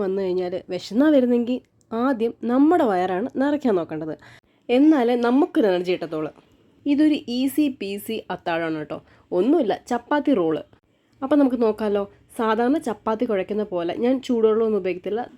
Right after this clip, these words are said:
പച്ചവെള്ളം വെച്ചിട്ടാണ് കുഴയ്ക്കുന്നത് കേട്ടോ. കുറച്ച് ഉപ്പും ചേർത്ത് വെള്ളവും ചേർത്ത് നന്നായിട്ട് ദേ കുഴച്ച് വെച്ചിട്ടുണ്ട്. നെക്സ്റ്റ് എന്ന് പറഞ്ഞു കഴിഞ്ഞാൽ നമുക്ക് ചെറിയൊരു മസാല വേണം. ഉള്ളി മാത്രം മതി. ഉള്ളി എന്ന് പറഞ്ഞു കഴിഞ്ഞാൽ ഉള്ളി വേണം, വെളിച്ചെണ്ണ വേണം,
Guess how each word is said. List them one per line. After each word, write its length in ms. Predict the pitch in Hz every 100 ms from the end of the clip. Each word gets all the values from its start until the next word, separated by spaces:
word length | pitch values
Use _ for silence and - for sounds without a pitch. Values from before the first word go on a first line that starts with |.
| 277
പച്ചവെള്ളം 420 | 277 294 285 285
വെച്ചിട്ടാണ് 300 | 233 208 196 -
കുഴയ്ക്കുന്നത് 360 | 349 220 180 170
കേട്ടോ. 160 | 165 - _ _ _ _ -
കുറച്ച് 260 | 269 262 269
ഉപ്പും 200 | 254 269 262
ചേർത്ത് 280 | 233 208 339 453 _ 233
വെള്ളവും 300 | 226 240 254
ചേർത്ത് 300 | 226 196 277 294 226
നന്നായിട്ട് 380 | 220 214 208 208
ദേ 60 | 240 -
കുഴച്ച് 220 | 302 311 247
വെച്ചിട്ടുണ്ട്. 320 | 185 160 156 _ - _ -
നെക്സ്റ്റ് 240 | 233 - 320
എന്ന് 100 | 302
പറഞ്ഞു 160 | 233
കഴിഞ്ഞാൽ 260 | 220 208 208 320 -
നമുക്ക് 260 | 214 214 233 -
ചെറിയൊരു 460 | - 269 302 247 233 226 -
മസാല 280 | 190 190 185 170
വേണം. 180 | 143 - _ - _ 214
ഉള്ളി 220 | 220 254 226
മാത്രം 260 | 190 208 202
മതി. 160 | 160 185 -
ഉള്ളി 140 | 185 190
എന്ന് 100 | 247
പറഞ്ഞു 140 | 226 240
കഴിഞ്ഞാൽ 160 | 330 -
ഉള്ളി 200 | 175 190
വേണം, 200 | 214 220 480 196
വെളിച്ചെണ്ണ 340 | 175 - 208 214
വേണം, 160 | 208